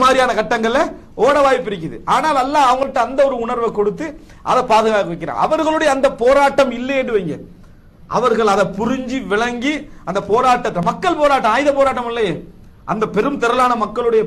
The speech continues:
போராட்டம் இல்லை என்றாலே என்றைக்கோ என்ன செஞ்சிடும்? அது போயிடும். எனவே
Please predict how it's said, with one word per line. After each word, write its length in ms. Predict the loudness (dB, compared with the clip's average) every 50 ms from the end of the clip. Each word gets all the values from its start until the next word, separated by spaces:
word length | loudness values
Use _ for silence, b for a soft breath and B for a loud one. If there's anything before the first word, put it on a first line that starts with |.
| 0
போராட்டம் 480 | -2 0 0 0 0 0 -2 -4 -6 -6 -8
இல்லை 200 | -8 -4 -2 -2 -2 -2
என்றாலே 380 | -2 -2 0 0 0 0 -2 -4 -4
என்றைக்கோ 340 | -2 -2 -2 -2 -2 -2 -4
என்ன 100 | -4 -4 -6
செஞ்சிடும்? 320 | -6 -4 -4 -4 -6 -6 B B B B B B B B B -4 0 0
அது 120 | 2 2 2 0 -2 -8 -12 -2 2
போயிடும். 320 | 2 2 4 2 -2 -6 -6
எனவே 200 | -4 -2 0 0